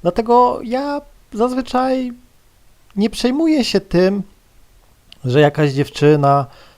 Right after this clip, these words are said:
jest na jakimś forum, gdzieś tam, gdzie dziewczyny jej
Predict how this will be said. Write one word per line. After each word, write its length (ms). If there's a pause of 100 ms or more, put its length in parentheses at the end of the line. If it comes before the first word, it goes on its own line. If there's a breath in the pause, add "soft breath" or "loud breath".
(100)
jest 240
na 160
jakimś 380
forum, 760
gdzieś 220
tam, 200
gdzie 120
dziewczyny 580
jej 320